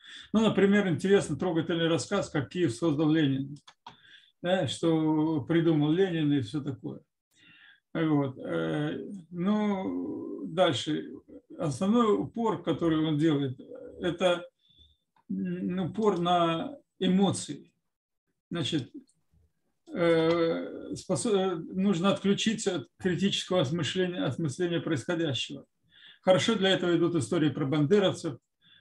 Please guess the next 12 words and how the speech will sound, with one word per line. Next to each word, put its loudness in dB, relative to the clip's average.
Эмоции — 2
это 2
враг 2
логики. -2
Дебилизация 4
населения. 0
Э, -10
э, -2
нас-, -4
достаточно -2
хорошо -4
происходит. -4